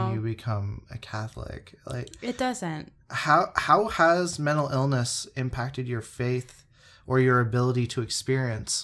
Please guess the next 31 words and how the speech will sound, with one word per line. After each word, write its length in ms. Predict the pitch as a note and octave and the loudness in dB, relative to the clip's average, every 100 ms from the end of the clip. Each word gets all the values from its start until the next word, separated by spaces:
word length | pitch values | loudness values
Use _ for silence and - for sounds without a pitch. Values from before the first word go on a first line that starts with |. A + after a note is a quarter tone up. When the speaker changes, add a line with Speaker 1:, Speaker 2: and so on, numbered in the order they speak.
| - | -6
Speaker 1:
life 400 | B2 C3 B2+ - | -2 0 0 -6
as 160 | - | -12
a 60 | - | -12
Catholic? 640 | - A2 B2+ - C3+ - _ - | -12 -12 -12 -14 -16 -20 _ -4
Speaker 2:
Um, 480 | A#3 A3+ G#3+ G#3+ G#3 - - - - - _ _ _ _ - _ | -2 -2 -4 -6 -10 -14 -18 -20 -20 -20 _ _ _ _ -20 _
it 120 | - G3 | -8 -2
definitely 340 | A#3 F4+ C#4 | -2 0 0
gives 240 | G#3 F3+ | -2 -6
you 60 | F3 | -6
something 320 | F#3 F#3+ D#3 | -6 -6 -6
to 80 | D#3+ | -8
pray 280 | D#3+ D3+ F#3 | -8 -6 -4
about. 440 | F3 D3 D3+ G3 _ _ _ _ _ _ _ | -4 -4 -4 -6 _ _ _ _ _ _ _
Like, 320 | F3 D#3 D#3 - _ - - _ _ _ - | -8 -8 -8 -20 _ -20 -20 _ _ _ -6
I 120 | A3 | -2
wouldn't 200 | C#4 D4 | 2 2
necessarily 880 | C#4 B3+ A#3+ A3 G3+ F#3 F3+ F3 - - | 0 -2 -4 -2 0 0 -2 -4 -8 -16
tell 400 | - F#3 F3+ F3 | -8 -2 0 -2
somebody 580 | E3+ F#3 E3 E3 E3 E3 | -4 -4 -4 -4 -6 -6
with 240 | E3 E3 | -6 -4
mental 220 | E3+ D#3+ - | -4 -4 -4
illness, 300 | F3 E3+ D#3+ | -4 -4 -6
"Just 320 | - D#4+ - | -6 -6 -8
pray 300 | - A3+ G3+ | -8 -6 -4
and 100 | F#3 | -4
it'll 160 | E3 D#3 | -4 -6
go 220 | D#3 C#3+ | -6 -8
away," 420 | - - - - - | -8 -6 -8 -10 -12
'cause 80 | F3+ | -4
that's 240 | G3 F#3 | -2 -2
not, 240 | F#3 D#3+ | -2 -2